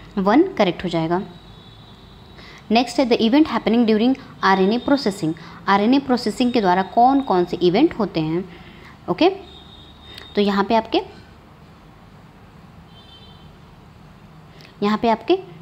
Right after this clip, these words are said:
ए, सी और ई, ए, सी, sorry, आपका B, D, ई जो है event होते हैं यहाँ पे। तो यहाँ पे कौन कौन से हैं? अ, proof reading of nascent mRNA, dealination of third end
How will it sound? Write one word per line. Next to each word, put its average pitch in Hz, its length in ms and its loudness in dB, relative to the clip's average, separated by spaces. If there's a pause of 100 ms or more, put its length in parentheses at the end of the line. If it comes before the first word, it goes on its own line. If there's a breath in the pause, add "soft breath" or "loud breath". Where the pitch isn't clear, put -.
(300)
ए, 220 380 2
सी 240 320 0
और 226 260 0
ई, 180 220 0 (100)
ए, 247 260 2 (100)
सी, 220 240 -6
sorry, 190 260 0 (460 loud breath)
आपका 190 200 -2
B, 240 300 4
D, 240 320 2
ई 226 200 0
जो 220 120 -4
है 196 100 2
event 202 380 4
होते 180 200 0
हैं 170 140 4
यहाँ 170 140 0
पे। 180 160 0 (600 loud breath)
तो 202 60 0
यहाँ 196 160 2
पे 269 160 0
कौन 208 380 -2
कौन 220 120 0
से 226 140 -4
हैं? 311 160 0 (600 loud breath)
अ, 175 240 2
proof 262 240 4
reading 233 440 2
of 233 180 2 (100)
nascent 226 460 0
mRNA, 233 720 2 (1120 loud breath)
dealination 226 1080 2
of 175 240 -14
third 190 320 -2
end 294 200 4